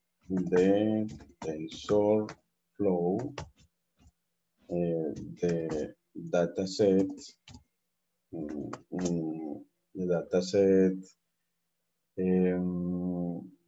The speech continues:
fashion, fashion M N Is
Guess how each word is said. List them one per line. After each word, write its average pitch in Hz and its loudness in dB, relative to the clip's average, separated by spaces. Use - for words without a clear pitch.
fashion, 135 0
fashion 95 2
M 92 2
N 87 0
Is - -6